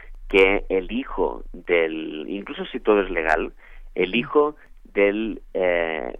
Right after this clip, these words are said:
vi-, ex vicepresidente, que ahora es candidato, siendo Joe Biden vicepresidente y siendo Joe Biden alguien que estaba implicado,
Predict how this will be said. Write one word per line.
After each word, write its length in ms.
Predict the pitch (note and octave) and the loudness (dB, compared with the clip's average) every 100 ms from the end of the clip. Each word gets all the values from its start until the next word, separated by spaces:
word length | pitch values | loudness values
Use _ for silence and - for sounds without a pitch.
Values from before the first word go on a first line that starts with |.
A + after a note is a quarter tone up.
| - | -6
vi-, 140 | G#2+ - | -2 0
ex 180 | G2+ A2+ | -2 -4
vicepresidente, 760 | A2+ F#2+ G2 - F2+ E2+ E2 | -6 -6 -6 0 0 0 -2
que 80 | D#2+ | 0
ahora 140 | E2+ | 2
es 80 | E2+ | 2
candidato, 720 | - F#2 F2 E2+ - D#2 D2 - - - - - - - - - | -2 -2 2 0 0 -6 -8 -16 -20 -20 -20 -18 -18 -18 -20 -2
siendo 580 | A#2 C3 D3+ E3 F2 D#2+ - | 2 2 4 2 0 -6 -4
Joe 140 | A2 G#2 | 0 4
Biden 380 | A2 A2+ B2 G#2 | 2 2 -4 -4
vicepresidente 1000 | C3+ D3+ - A2+ G#2 F2+ E2+ - D2+ C#2 - - | -4 -4 -6 -10 -4 -4 -6 -8 -8 -10 -14 -10
y 260 | G#2 C3 C#3+ | -4 -4 -4
siendo 280 | - A#2+ C3+ C3+ | -2 -2 0 0
Joe 180 | A#2+ G2 | 0 2
Biden 320 | G2+ A2+ A2+ | 2 0 -2
alguien 280 | G#2 G#2+ A2 | -4 -6 -8
que 80 | |
estaba 260 | G2 - G2+ | -6 -2 -2
implicado, 720 | G2+ - - F2 F2+ F2+ F#2+ | -2 -10 -6 -2 0 0 -2